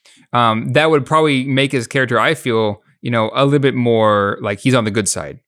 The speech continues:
right? Because in the theatrical cut, the way that it's edited, again, is that it makes him feel like he's trying to progress even further, um, especially from the context of last movie. Um, that's kind of a, uh, don't really go there kind of a thing, right?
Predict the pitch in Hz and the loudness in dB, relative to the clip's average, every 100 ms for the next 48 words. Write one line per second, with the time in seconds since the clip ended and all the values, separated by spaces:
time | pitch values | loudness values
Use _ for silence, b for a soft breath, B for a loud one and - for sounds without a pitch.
0 | - 101 95 - _ - 143 143 139 131 | -8 -4 -4 -6 _ -6 0 2 2 0
1 | 143 156 160 135 143 123 - B B 120 | 0 0 0 -2 -2 -4 -4 B B -2
2 | 131 151 131 170 208 143 143 175 110 151 | 0 0 2 2 2 2 0 -2 -2 0
3 | 202 156 180 b b - 147 123 135 131 | 2 0 -4 b b 0 0 2 2 4
4 | 117 - - - 156 - 151 147 156 151 | 2 -2 -18 -6 -4 -4 -2 0 0 -4
5 | 127 - 143 139 120 - 127 - 139 123 | -6 -2 0 2 2 0 -2 0 -2 -2
6 | 110 107 98 - 117 120 110 123 107 98 | -2 -6 -6 -4 0 0 0 -2 -8 -8
7 | 107 104 98 90 87 b b - 107 98 | -4 -4 -4 -6 -8 b b -8 -4 -4
8 | 95 95 98 107 - _ 151 123 - 131 | -4 -6 -8 -12 -16 _ -4 -4 0 -2
9 | 135 123 123 117 104 127 127 123 - 107 | -2 -2 -2 -2 -4 -4 -2 -2 -4 -6
10 | 113 147 - 165 160 180 180 b b 123 | -2 -2 -2 -4 -2 -4 -6 b b -4
11 | 123 113 113 - 139 120 - - - 151 | -2 -2 -4 -4 -2 0 0 -2 -4 -2
12 | 123 117 110 107 - 143 135 120 139 127 | 0 2 0 -2 -4 -4 -2 -2 -2 -4
13 | 117 104 104 104 101 95 92 104 98 - | -6 -6 -4 -4 -4 -6 -6 -10 -12 -12
14 | 98 85 98 127 95 92 | -12 -12 -14 -10 -8 -8